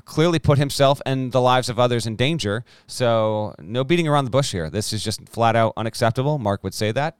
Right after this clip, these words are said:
Uh, he would admit to that. He did so much in his statement there. And I think it would behoove Gonzaga, uh, to send a message to both him and the community that we're not, just because you're a really, really successful coach, likely on his way to being inducted in the Hall of Fame one day,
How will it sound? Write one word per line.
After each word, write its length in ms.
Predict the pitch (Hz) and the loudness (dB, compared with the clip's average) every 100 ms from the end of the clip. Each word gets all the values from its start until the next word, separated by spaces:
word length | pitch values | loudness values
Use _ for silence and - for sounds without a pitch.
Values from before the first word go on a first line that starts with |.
| - | -10
Uh, 200 | 92 90 | -8 -6
he 100 | 104 | -6
would 120 | 98 | -6
admit 220 | 92 113 | -4 -4
to 80 | 120 | -2
that. 220 | 120 143 | -2 -2
He 80 | 123 | -2
did 180 | 101 101 | -8 -6
so 220 | - 107 | -2 -2
much 320 | 104 95 - - - - - | -2 -4 -8 -16 -20 -20 -8
in 100 | - | 0
his 140 | 120 - | 0 2
statement 400 | 127 131 113 107 | 0 0 -2 0
there. 320 | 107 110 127 _ _ - - | 2 2 0 _ _ -14 -2
And 720 | 117 113 113 110 110 107 - - _ _ _ _ _ | 0 2 2 0 -2 -6 -10 -18 _ _ _ _ _
I 120 | 120 | -2
think 280 | 127 135 123 - | 0 -2 -4 -4
it 80 | 123 | -2
would 400 | 107 120 104 - 50 - | 0 0 -2 -8 -14 -8
behoove 460 | 90 110 139 185 170 | 0 2 2 2 0
Gonzaga, 720 | 156 127 135 135 110 101 98 - - _ | -4 0 2 2 2 0 0 -6 -20 _
uh, 320 | - 107 104 | -2 0 0
to 160 | 104 113 | -2 -4
send 160 | 131 123 | -4 -2
a 60 | |
message 360 | 117 113 113 - | -2 -2 -4 -8
to 60 | 107 | -4
both 260 | 110 104 | -4 -2
him 260 | 123 131 135 | -2 -2 -4
and 160 | 110 | -6
the 40 | 110 | -6
community 540 | 113 117 113 104 107 | -4 -2 -2 -2 -4
that 340 | 98 104 101 - | -2 -2 -2 -4
we're 140 | 107 | -6
not, 320 | 117 120 117 | -2 -4 -4
just 180 | 113 139 | -6 -6
because 300 | 170 - 147 | -4 -2 0
you're 160 | 139 135 | 0 0
a 60 | |
really, 340 | 120 120 147 139 | 0 -2 -2 0
really 240 | 135 131 | 0 0
successful 500 | 123 - - 123 117 | -2 -6 -4 -4 -6
coach, 320 | - 123 113 | -4 -4 -2
likely 300 | 113 117 120 | -4 -4 -2
on 80 | 113 | -4
his 100 | 110 | -2
way 140 | 113 | -2
to 80 | 110 | -2
being 180 | 101 110 | -2 -4
inducted 260 | 107 110 107 | -4 -4 -4
in 60 | 107 | -6
the 80 | |
Hall 160 | 98 101 | -2 -2
of 60 | 98 | -2
Fame 260 | 135 160 | -4 -2
one 160 | 113 107 | -2 -2
day, 260 | 101 101 | -2 -2